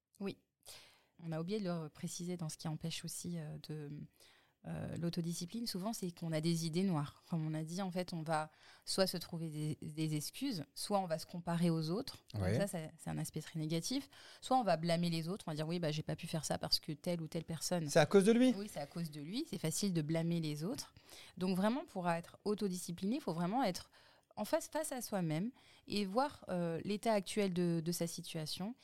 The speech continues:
Speaker 1: et cultiver une attitude positive vis-à-vis de soi-même et se dire, « Bon, bah voilà, euh, j'instaure une intention pure, une intention sincère. Je, c'est moi et moi-même, je serai seule dans ma tombe dans tous les cas.
Speaker 2: Ouais.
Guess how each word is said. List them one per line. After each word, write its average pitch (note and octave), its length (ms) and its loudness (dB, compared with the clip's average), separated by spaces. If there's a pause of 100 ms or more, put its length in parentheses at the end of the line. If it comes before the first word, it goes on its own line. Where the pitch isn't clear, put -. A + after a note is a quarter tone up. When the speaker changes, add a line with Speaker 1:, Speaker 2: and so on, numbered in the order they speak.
(220)
Speaker 1:
et G3+ 100 -6
cultiver B3 440 -2
une A#3 80 2
attitude F#3+ 340 -2
positive G#3 580 -4
vis-à-vis E3+ 280 -2
de E3+ 40 -6
soi-même D#3 380 -4 (340)
et F3+ 80 -6
se F3+ 140 0
dire, « G3+ 220 2
Bon, F#3 140 -2
bah D#3+ 140 0
voilà, D3+ 500 -2
euh, D#3+ 540 -4 (180)
j'instaure F3 540 0
une E3 120 0
intention D#3 640 -4
pure, A3+ 460 -6 (320)
une G3+ 120 0
intention F3+ 460 0
sincère. D#3+ 600 -4 (320)
Je, F#3 320 0 (140)
c'est - 260 -2
moi F#3+ 300 2
et F#3 80 0
moi-même, E3+ 360 2
je G#3+ 80 2
serai E3 200 2
seule A3 240 0
dans G3+ 100 4
ma E3 160 4
tombe F#3 280 -4
dans F#3 120 0
tous - 140 -4
les F#3 120 4
cas. - 200 -2
Speaker 2:
Ouais. G#2 160 4